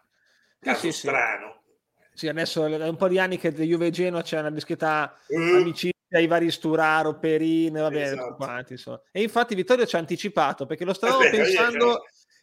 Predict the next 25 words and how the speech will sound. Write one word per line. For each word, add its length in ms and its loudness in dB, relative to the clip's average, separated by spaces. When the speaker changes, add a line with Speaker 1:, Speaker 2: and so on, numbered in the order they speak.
Speaker 2:
vediamo. 300 -2
Speaker 1:
io 100 -2
e 240 0
Simo 240 -4
lo 80 2
stavamo 260 0
pensando 480 -2
questo 340 -2
prima 280 0
di 100 2
far 160 0
partire 280 -2
la 40 0
diretta, 420 0
in 60 -6
quei 140 -4
due 140 -2
chiacchiere 360 -4
che 80 -6
abbiamo 220 -6
fatto 120 0
Speaker 2:
Oddio, 180 6
Speaker 1:
prima 60 0
di 60 -4
Speaker 2:
le 60 -8